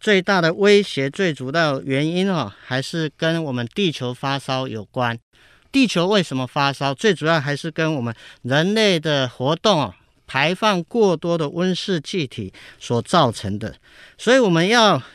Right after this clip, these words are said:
解决这个地球的这个温室气体过多排放的一个问题呢，其实呢，只有一个药方。那这个药方其实就是要我们共同来减少温室气体的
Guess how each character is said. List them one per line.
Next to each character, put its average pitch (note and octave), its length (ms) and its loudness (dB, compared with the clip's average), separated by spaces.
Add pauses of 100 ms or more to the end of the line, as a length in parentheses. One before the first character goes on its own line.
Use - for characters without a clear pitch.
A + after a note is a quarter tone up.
(260)
解 D3+ 200 0
决 D3 240 0
这 G3+ 140 -4
个 G3+ 80 2
地 G#3+ 300 0
球 C#3+ 280 -4
的 D3 140 -4
这 F3 140 -8
个 E3+ 100 -4
温 G#3+ 240 -2
室 G3 220 -4
气 F#3+ 200 -4
体 C3+ 220 -6 (460)
过 G#3+ 180 6
多 G3 240 0
排 D#3 240 0
放 F#3 240 0
的 D3+ 100 0
一 D#3 80 -2
个 D#3 240 -2
问 F#3 220 0
题 B2 220 -8
呢， B2+ 240 -4 (340)
其 D3+ 220 -6
实 D3 220 -4
呢， D3 260 -2
只 E3 160 -2
有 F3+ 120 6
一 D3+ 140 -2
个 C3+ 160 -2
药 D#3 300 2
方。 B2+ 340 -4 (260)
那 E3+ 140 0
这 B3+ 140 -2
个 G#3+ 160 4
药 A3 240 4
方 F3+ 260 0
其 - 180 -6
实 D3 140 -4
就 F3+ 220 -2
是 F3 240 -4
要 E3 200 2
我 B2 280 -6
们 A#2 180 -4 (400)
共 F3+ 320 2
同 C#3 260 -4
来 C#3+ 220 0
减 D3+ 460 -2
少 B2 260 -2
温 D#3+ 180 0
室 D#3 220 -6
气 C#3+ 220 -8
体 A2+ 100 -14
的 A2 100 -10